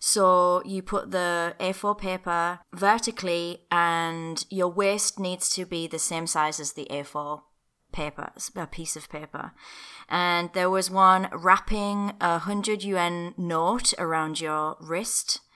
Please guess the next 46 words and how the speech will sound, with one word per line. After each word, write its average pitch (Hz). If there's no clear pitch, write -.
We 190
had 196
the, 175
the 180
co-, -
the 185
coin 196
collarbone. 208
Like, 156
how 185
many 208
coins 185
could 180
you, 156
<laughs> -
could 247
you 220
keep 220
in 190
your 175
collarbone? 190
Uh, -
there's 269
been 277
so 240
many. 170
The 196
gra-, 202
the, 196
the 196
back, 220
around 208
the 208
back, 190
belly 190
button 202
grab. 208
That 196
was 185
a -
pretty -
good 165
one. 160
This 294
one 247
is 202